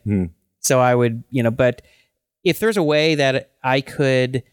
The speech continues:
Speaker 2: every day get an email and be like, "Here are stuff you read yesterday, here's stuff you read three days ago,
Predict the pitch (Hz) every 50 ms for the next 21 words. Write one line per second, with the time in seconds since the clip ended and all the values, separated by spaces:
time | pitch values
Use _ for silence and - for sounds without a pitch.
0 | _ _ _ _ - 135 151 190 208 185 175 165 156 156 151 156 156 156 147 135
1 | 151 175 - 147 151 147 139 135 131 131 131 127 127 127 131 139 - 131 123 123
2 | 123 120 113 110 - - - 127 131 143 156 156 - - 147 - 127 113 113 107
3 | 110 151 196 - - 190 196 196 190 175 - 151 139 - 131 - - 120 110 -
4 | - 170 170 175 170 160 165 156 156 156 151 151 151